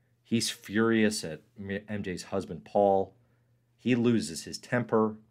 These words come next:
In doing that, Kamala gets killed. We put another notch on the Peter Parker guilt tree.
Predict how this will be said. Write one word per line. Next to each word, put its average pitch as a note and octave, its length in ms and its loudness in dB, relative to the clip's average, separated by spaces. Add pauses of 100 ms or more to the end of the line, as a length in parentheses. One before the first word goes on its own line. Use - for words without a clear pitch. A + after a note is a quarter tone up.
(880)
In C#3+ 260 6
doing A#2 360 6
that, F#2+ 380 2 (180)
Kamala F2+ 440 0
gets D2+ 260 -12
killed. A2 520 6 (280)
We F#2+ 100 -6
put C3+ 280 2
another A#2 360 4
notch F#2 600 -2 (640)
on G2 100 -2
the F2+ 80 -2
Peter G2+ 300 0
Parker - 400 0
guilt F2 360 -2
tree. D2 440 -8